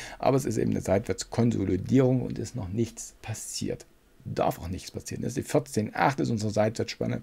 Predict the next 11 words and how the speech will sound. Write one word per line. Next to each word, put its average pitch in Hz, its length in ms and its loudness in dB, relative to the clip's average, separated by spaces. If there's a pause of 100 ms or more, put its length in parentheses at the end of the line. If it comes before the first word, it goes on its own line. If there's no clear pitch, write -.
(120)
Vierzehn 135 380 -2
acht, 123 280 2
fünfzehntausend, 113 800 2 (360)
zur 107 120 -2
fünfzehn 90 640 0
sechs, 101 360 2 (260)
zur - 180 -2
sechzehntausend - 920 0
dreißig 101 600 2 (220)
und 101 260 -4
dort - 260 -2